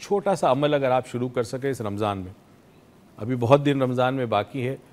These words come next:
बात सारी नीयत की, एक नीयत कर लें, अल्लाह ताला खुद ही मौके पैदा करेगा आपके लिए, और शायद एक ऐसा काम हो जो आपके लिए बहुत बड़ी नेकी होगी, अल्लाह ताला उसको बड़ा अजर देगा। और वो ये है, हम उसको कहते हैं अपलिफ्टमेंट।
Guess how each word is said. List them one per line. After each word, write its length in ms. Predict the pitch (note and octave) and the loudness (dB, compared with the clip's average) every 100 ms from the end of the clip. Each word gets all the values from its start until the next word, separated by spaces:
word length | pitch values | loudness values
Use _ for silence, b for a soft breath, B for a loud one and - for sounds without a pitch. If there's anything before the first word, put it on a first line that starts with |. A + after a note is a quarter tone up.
| b - | b 0
बात 220 | A#2 D3 | 6 6
सारी 300 | - D#3+ D#3+ | 4 2 2
नीयत 360 | C3 A#2+ C3 A#2+ | 2 0 0 -2
की, 240 | - A2 | -6 -4
एक 140 | C3 C3 | -2 -2
नीयत 300 | C#3 F3 E3+ | 0 0 2
कर 180 | C3 | 0
लें, 200 | A#2+ C3 D3 b b - | 0 -6 -10 b b -6
अल्लाह 200 | B2 C3+ | 2 2
ताला 260 | C3+ D3 C#3+ | 4 4 2
खुद 220 | F#3+ F#3 | 0 -2
ही 60 | |
मौके 420 | F#3 C3 B2 A#2+ B2+ | 2 4 4 2 0
पैदा 260 | G#2+ A2 | 0 0
करेगा 360 | G2+ A2 A2+ A2 | 0 0 2 0
आपके 240 | G#2+ A2+ | -2 -6
लिए, 100 | A#2+ | -2
और 100 | C3 | -2
शायद 340 | - C#3 D3+ D#3 | 0 0 0 0
एक 120 | C#3 | -2
ऐसा 220 | A#2 D3 | 0 -2
काम 280 | C3 B2 G#2+ | -2 -4 -4
हो 160 | A2+ b b b b b - G#2+ | -8 b b b b b -8 4
जो 80 | |
आपके 320 | B2+ B2 - C#3 | 6 6 4 -4
लिए 120 | C#3+ | -2
बहुत 240 | A#2 C3+ | -2 -4
बड़ी 220 | C3 C3 | -2 -2
नेकी 300 | A#2 A#2 A2+ | -2 -4 -6
होगी, 160 | B2+ C3+ | -4 -2
अल्लाह 180 | B2 A#2+ | 0 0
ताला 180 | A#2+ A#2+ | 0 -2
उसको 180 | - | -2
बड़ा 160 | B2 A#2+ | -2 0
अजर 180 | F#2+ G#2 | 0 -4
देगा। 280 | F#2 F#2 F#2 - _ _ - _ - - - _ - - - - - - - - - | -4 -8 -12 -20 _ _ -20 _ -20 -20 -20 _ -20 -20 -20 -20 -20 -20 -20 -20 -4
और 100 | - | 2
वो 120 | F3+ | 4
ये 180 | F3+ F#3+ | 6 8
है, 340 | F3 F#3 G#3+ - | 10 8 4 -2
हम 140 | C#3 E3 | 0 0
उसको 200 | - E3 | 0 0
कहते 220 | D#3 F3 | 2 2
हैं 60 | D3+ | 2
अपलिफ्टमेंट। 540 | - B2 - A#2 G2 | 2 -2 -2 -8 -8